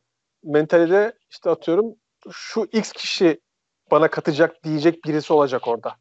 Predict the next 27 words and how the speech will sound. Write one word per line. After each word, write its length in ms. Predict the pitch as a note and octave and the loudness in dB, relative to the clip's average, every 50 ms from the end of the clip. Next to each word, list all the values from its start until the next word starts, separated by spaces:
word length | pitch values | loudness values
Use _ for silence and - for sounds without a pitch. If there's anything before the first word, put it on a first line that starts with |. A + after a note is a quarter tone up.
| _ _ _ _ _ _ _ _ _ | _ _ _ _ _ _ _ _ _
Hiç 300 | - - A#3+ - - - | 0 0 0 0 0 4
bu 140 | A#3+ A#3+ G3 | 6 6 6
olmuyorsa, 640 | F3 E3 D#3 D3 C#3+ D3 C#3+ - - B3+ C4+ C#4 C#4 _ _ _ _ _ _ _ _ _ - E3 | 6 4 0 0 -2 -2 -2 -2 -2 -2 -2 -2 -4 _ _ _ _ _ _ _ _ _ -2 0
bunu 140 | D#3+ F3+ | 4 4
altmış 340 | F#3 E3+ E3+ - F#3+ D#3+ - | 4 4 2 -2 -12 -12 -12
için 160 | - - D3+ | -12 -10 -10
söylemiştim. 600 | C#3 - - C3 B2 B2+ B2+ B2 - _ A#3+ B3+ B3+ _ _ _ _ _ _ - - _ | -8 -6 -4 -6 -4 -6 -10 -12 -4 _ -2 -4 -4 _ _ _ _ _ _ -20 -20 _
Futbolcu, 720 | - F3+ F3 _ - F3+ E3+ E3 D#3 D#3 E3+ E3+ E3 D3+ - - _ | -8 -8 -4 _ 4 4 4 4 4 4 4 4 4 4 2 -2 _
milyon 440 | D3+ C#3+ D3 D3 D#3+ D#3+ D3+ D3+ - _ _ _ _ _ _ _ _ | -6 -4 2 2 2 2 2 -2 -10 _ _ _ _ _ _ _ _
T 220 | - - C#3+ C#3 C3+ | -2 0 0 2 2
L'ler 300 | C3+ C3 C3 C3 C3 - | 2 4 4 2 2 2
kazanan 360 | - C3 B2 C3 B2+ B2+ B2 | -2 -2 0 2 0 0 0
futbolcularımız, 880 | A#2+ - - - - D#3+ D3+ C#3 C3 C3 C#3 C3+ E3 A#3+ C4+ - - _ _ _ _ _ _ _ _ _ _ - | -2 -6 -10 -2 0 0 0 0 -2 -4 -4 -2 -2 -6 -8 -10 -14 _ _ _ _ _ _ _ _ _ _ -8
e, 60 | B2 B2 B2 C3 | -6 -4 -4 -4
bu 260 | B2+ B2+ C3 C#3 D#3 | -6 -10 -8 -8 -8
tip 200 | - - G3+ E3+ | -6 -6 -8 -6
işleri 320 | F3 E3 - - F3 E3 E3+ | -6 -10 0 2 4 6 6
yapacaklar. 580 | E3 D#3+ - D#3 C#3 D#3+ D#3 - - B2+ A#2 A2+ | 4 2 2 2 2 2 2 4 0 -2 -2 0
Yani, 380 | A#2+ A#2+ B2 B2 B2 B2+ B2+ A#2+ _ _ _ _ _ _ _ - | 0 0 2 2 0 -2 -4 -6 _ _ _ _ _ _ _ -6
e, 360 | B2+ B2 A#2+ A#2+ A#2+ A#2+ A#2 A#2+ - - _ | -4 -2 -2 -2 -2 -2 -4 -8 -10 -14 _
kendilerine 760 | - D3 C3+ C3+ C#3 C#3+ C#3+ D3 D3 C#3+ D3 D3+ D3+ D3 D3 - _ _ _ _ _ _ _ _ - - - _ _ _ | 0 2 2 2 2 2 2 2 2 2 2 2 2 2 0 -4 _ _ _ _ _ _ _ _ -20 -20 -20 _ _ _
ama 180 | - D#3 D#3+ D#3+ | -2 0 0 0
fizik 280 | D#3 E3 C#3+ C3+ D3+ | 0 -2 -8 -8 -8
kondisyonu, 460 | - - D3 C#3 C#3 C3+ - - C3+ C3 | -2 -2 -2 -2 -2 -8 -10 -4 0 2
yani 140 | B2+ B2+ | 2 2
fizik, 480 | B2 - C#3 C3 C#3+ D3 - - - - _ _ _ - | 0 -4 -6 -6 -6 -10 -10 -14 -18 -18 _ _ _ -16
e, 80 | D#3 | -14